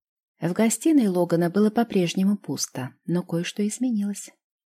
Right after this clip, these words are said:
Я сразу ухватила, что большие упаковочные коробки, прежде грудой, лежавшие на полу, переехали. Часть их выстроилась ровной линией вдоль стены, часть оказалась распакованной. «Вау!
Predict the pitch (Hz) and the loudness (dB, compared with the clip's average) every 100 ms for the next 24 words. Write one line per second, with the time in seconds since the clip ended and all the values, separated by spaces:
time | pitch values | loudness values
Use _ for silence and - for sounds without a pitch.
0 | _ - 165 151 - 147 147 156 - 180 | _ -4 -2 -4 -4 -4 -2 -4 -2 -4
1 | 190 285 180 - 151 143 _ - 165 180 | 2 2 2 -2 -6 -6 _ -4 -2 0
2 | 254 247 175 156 202 202 180 - 165 - | 0 0 0 -2 0 0 0 -2 -2 0
3 | 190 254 302 - 151 165 170 156 - 175 | 0 0 0 -4 -4 -4 -4 -6 -4 -2
4 | 196 143 135 _ _ _ _ _ - 277 | 0 0 -2 _ _ _ _ _ -2 0
5 | 202 165 - 147 156 151 180 214 214 - | 2 0 0 -2 -2 0 0 0 -2 -4
6 | 233 285 277 - - 196 _ _ _ _ | -2 -2 -2 -4 -10 -10 _ _ _ _
7 | - 226 - - 170 185 - 160 190 - | -2 -2 -2 -6 -4 -4 -2 -2 -2 -2
8 | 156 143 139 - 156 147 139 135 160 185 | -2 -2 -2 -2 -2 0 0 0 2 2
9 | 131 131 - 127 - - 156 143 208 _ | 0 -2 -4 -4 -6 -2 2 2 -2 _
10 | _ _ - - 139 - 147 151 151 147 | _ _ -10 -6 -6 -6 -6 -4 -2 -4
11 | 147 - 170 - 226 - 151 175 208 214 | -4 -4 -4 -2 -4 -2 -2 2 0 0
12 | - _ _ _ _ - 135 127 160 214 | -8 _ _ _ _ -10 -8 -6 -4 -4
13 | 156 | -6